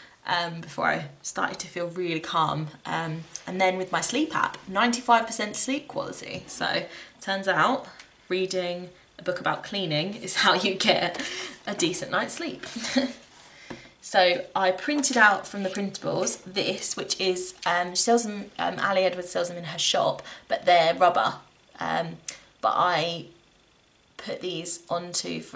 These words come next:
into Photoshop and just printed out, um, the months on these little grey dots, and I thought these were really cute. They stick, they fit obviously with the colour scheme of the kit because that's what she's matched it to. This was a three-by-four card, but I just cut it,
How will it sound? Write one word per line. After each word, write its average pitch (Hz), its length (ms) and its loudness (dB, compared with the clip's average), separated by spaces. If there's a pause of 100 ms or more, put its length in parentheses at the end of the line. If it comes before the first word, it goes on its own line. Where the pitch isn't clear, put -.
into 180 240 -4
Photoshop 160 640 0 (300)
and 180 160 -4
just - 160 -2
printed 175 400 -4
out, 156 440 2
um, 165 480 -10 (140)
the 175 120 -4
months 156 540 -6 (120)
on 170 80 -12
these 165 160 -10
little - 180 -10
grey 170 460 -8
dots, - 320 2
and 202 80 -4
I - 20 -6
thought 190 200 -6
these 190 160 -2
were 175 60 0
really 180 140 -2
cute. 254 440 0 (500)
They 190 80 -4
stick, - 420 -2
they 180 160 2
fit 180 300 -2
obviously 165 560 0 (280)
with 185 280 -2
the 175 240 0
colour 185 220 6
scheme 165 460 -2
of - 140 -10
the 143 300 0
kit - 280 -4
because - 480 -4 (340)
that's - 140 -6
what - 120 -12
she's 165 160 -10
matched - 240 -2
it - 100 -6
to. 208 240 0 (340)
This 277 300 2
was 247 160 6
a 208 240 0
three-by-four 202 640 4
card, 180 400 4
but - 140 2
I 175 40 0
just 170 220 -2
cut - 340 -2
it, - 280 0